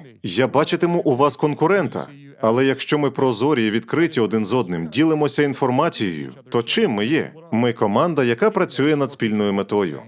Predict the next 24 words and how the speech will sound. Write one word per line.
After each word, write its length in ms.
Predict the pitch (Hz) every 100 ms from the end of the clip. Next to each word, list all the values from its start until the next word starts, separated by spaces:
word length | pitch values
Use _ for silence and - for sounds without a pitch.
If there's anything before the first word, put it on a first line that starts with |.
| 110
Саймон 420 | 107 156 160 165
Сінек 320 | - 208 123
сказав, 380 | - 135 147 165
що 220 | - -
команда — 480 | 127 151 180 180 147
це 160 | 151 156
не 120 | 160
просто 440 | 160 160 170 - 123
група 300 | 143 143 131
людей, 320 | 127 147 160
які 200 | 135 135
працюють 480 | 123 127 127 123 127
разом. 360 | 139 113 78 67 -
Команда — 540 | 135 123 143 143 98
це 140 | 92 117
група 300 | 113 123 110
людей, 440 | 101 139 170 123 113 113
які 280 | 117 127 196
довіряють 760 | 104 135 123 117 117 80 92
один 260 | 90 104 95
одному. 400 | 85 78 71 65 139
Три 360 | 151 135 196 226
важливі 480 | 208 180 131 127 117
думки. 520 | 117 143 110 95 78